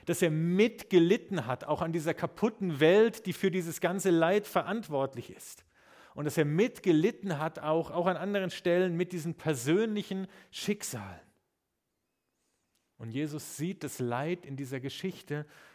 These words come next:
Und das ist auch die Nachricht für alle die, die vielleicht auch heute Morgen hier sind und die trauern. Jesus sieht dich. Jesus verschließt den Blick nicht vor der herausfordernden Situation in deinem Leben. Es ist ihm nicht egal.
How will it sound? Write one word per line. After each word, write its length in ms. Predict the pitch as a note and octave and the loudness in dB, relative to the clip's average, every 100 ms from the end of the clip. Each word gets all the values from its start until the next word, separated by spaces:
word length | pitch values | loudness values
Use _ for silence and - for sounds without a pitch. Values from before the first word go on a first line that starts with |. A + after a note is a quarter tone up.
| _ | _
Und 200 | - C#3+ | -10 -8
das 120 | D3+ | -6
ist 160 | D#3+ D#3 | -8 -8
auch 140 | C#3+ | -10
die 200 | - D3+ B2 _ | -8 -12 -12 _
Nachricht 520 | C#3 C3+ E3 D#3 - | -8 -4 -4 -6 -14
für 220 | - D3 | -6 -4
alle 220 | B2 D#3+ D#3+ | -2 -2 -4
die, 320 | E3+ F3+ E3+ - - | -6 -6 -8 -12 -14
die 80 | D#3 | -10
vielleicht 300 | D3+ D3 C#3+ | -4 -4 -4
auch 120 | D3 | -4
heute 220 | D3 D3+ D3+ | -2 -2 -2
Morgen 360 | C#3+ D#3 D#3+ | -4 -4 -4
hier 260 | C3 C#3+ E3 | -6 -6 -6
sind 200 | C#3 B2+ | -6 -8
und 120 | A#2 | -10
die 140 | A#2+ | -12
trauern. 600 | - - C3 B2+ F#2 F2 E2 _ _ _ _ | -16 -10 -8 -8 -12 -16 -20 _ _ _ _
Jesus 520 | - C3+ C#3+ D3 - - _ | -8 -6 -6 -8 -12 -20 _
sieht 440 | - - C#3 D#3+ - _ _ | -18 -10 -8 -10 -14 _ _
dich. 360 | A#2 F#2 - - _ _ _ _ _ _ | -10 -10 -14 -20 _ _ _ _ _ _
Jesus 340 | - F#3 F#3+ - | 2 4 2 -2
verschließt 720 | E3 - - C#3+ G3+ A3 - | -4 -4 -2 -2 -2 -4 -4
den 200 | E3 D3+ | -2 -4
Blick 480 | - D3+ F3+ A3+ - | -6 2 2 2 -4
nicht 400 | E3 F#3+ G3+ - | -4 -4 -4 -10
vor 300 | - D#3+ F3+ | -2 0 2
der 120 | D#3+ | 2
herausfordernden 880 | C#3+ C3 D#3+ F#3+ - D#3 D3+ D3+ C#3+ | 2 4 4 2 0 0 0 -4 -8
Situation 760 | D3+ D#3 C#3+ - - D3 E3+ | -8 -6 -8 -8 -6 -4 -6
in 120 | D3 | -8
deinem 320 | B2+ C3+ D3 C#3+ | -6 -6 -6 -6
Leben. 260 | D3+ C#3 | -6 -6
Es 100 | - | -6
ist 140 | G3+ G#3 | -6 -6
ihm 260 | F3+ E3+ | -4 -2
nicht 340 | F#3 A3 - - | -2 -4 -6 -10
egal. 500 | D#3+ D#3+ E3 D#3 | -8 -6 -2 -2